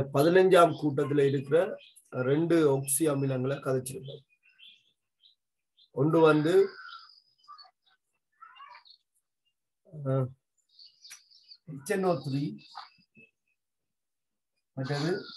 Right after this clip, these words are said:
எச் என் ஓ டூ. எச் என் ஓ த்ரீ, எச் என் ஓ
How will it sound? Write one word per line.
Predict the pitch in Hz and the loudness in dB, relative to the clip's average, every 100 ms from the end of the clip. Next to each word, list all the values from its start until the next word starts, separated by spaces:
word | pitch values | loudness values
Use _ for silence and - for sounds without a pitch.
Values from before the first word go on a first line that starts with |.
| - - | -18 -10
எச் | 135 135 | -6 -2
என் | 160 143 | 0 2
ஓ | - - - - - - - - - - - - | 0 -4 -16 -20 -20 -20 -20 -20 -18 -8 -8 -6
டூ. | 151 147 - - - - - - - - - - - _ _ _ _ _ _ _ _ _ _ _ - | -8 -8 -10 -20 -20 -12 -10 -10 -10 -10 -6 -6 -8 _ _ _ _ _ _ _ _ _ _ _ 0
எச் | 151 143 | 2 6
என் | 214 | 8
ஓ | 214 208 - | 10 8 4
த்ரீ, | 175 196 208 247 - - _ - - _ | 2 4 4 -2 -12 -16 _ -20 -20 _
எச் | 147 139 196 | -2 2 4
என் | 185 | 6
ஓ | 185 | 4